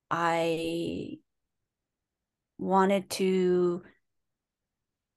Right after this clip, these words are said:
um, solve people's problems for them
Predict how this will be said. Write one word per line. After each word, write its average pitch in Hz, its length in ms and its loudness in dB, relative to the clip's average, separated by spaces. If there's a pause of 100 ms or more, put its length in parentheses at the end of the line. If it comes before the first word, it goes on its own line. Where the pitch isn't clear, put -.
(320)
um, 175 760 2
solve 220 520 4
people's 208 440 -4
problems 175 600 0 (100)
for 180 320 4
them 127 460 -4